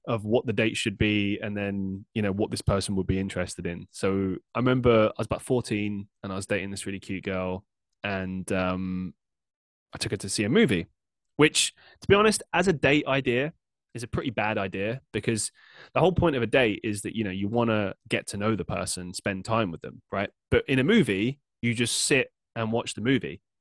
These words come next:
So you can't talk to them until afterwards. I mean, there's, of course, you know, maybe you make out in the cinema, maybe that might happen, right? But the likelihood is you're just gonna sit there and watch the movie.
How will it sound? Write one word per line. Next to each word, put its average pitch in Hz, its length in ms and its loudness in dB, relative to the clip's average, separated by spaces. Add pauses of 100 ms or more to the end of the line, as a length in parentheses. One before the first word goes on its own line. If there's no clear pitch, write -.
(120)
So - 100 -10
you 117 40 -6
can't 156 240 0
talk 143 220 2 (280)
to 139 120 2
them 104 440 -6
until 113 340 0
afterwards. 117 600 -2
I - 40 -2
mean, 135 140 4
there's, 165 240 2 (160)
of - 60 -20
course, 190 360 0
you 151 80 -2
know, 92 200 -4
maybe 101 260 -4
you 95 120 -2
make 95 240 -6
out 92 180 -6
in 92 60 -12
the 92 40 -10
cinema, 87 420 -10
maybe 87 200 -8
that 87 180 -8
might 82 160 -10
happen, 82 340 -14
right? 87 200 -10 (100)
But 117 180 -2 (440)
the 156 60 4
likelihood 170 520 6
is 143 160 6
you're 120 80 -2
just 117 140 -6
gonna 120 100 -4
sit - 180 -2
there 117 120 0
and 113 80 0
watch 123 180 -2
the 113 80 -2
movie. 101 460 2